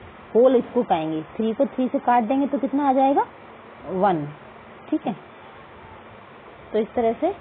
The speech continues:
ये मिल जाएगा। फिर है similarly, how would you show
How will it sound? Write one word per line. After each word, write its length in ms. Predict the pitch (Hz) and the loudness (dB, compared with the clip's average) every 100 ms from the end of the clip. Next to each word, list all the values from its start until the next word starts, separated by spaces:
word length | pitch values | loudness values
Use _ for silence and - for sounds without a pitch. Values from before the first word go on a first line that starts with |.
| - - - - - | -16 -20 -20 -20 -14
ये 140 | 214 240 | -6 -4
मिल 220 | 202 170 | -2 -2
जाएगा। 300 | 165 156 160 | 0 -2 -2
फिर 200 | - 233 | -4 -2
है 200 | 269 262 | -2 -4
similarly, 560 | 254 254 302 269 214 311 - - - - - - 196 | -2 0 2 0 -2 -6 -12 -20 -20 -20 -20 -4 2
how 100 | 240 302 | 2 2
would 140 | 254 | 2
you 100 | 330 - - | 2 0 -2
show 340 | 214 302 - | -2 -2 -8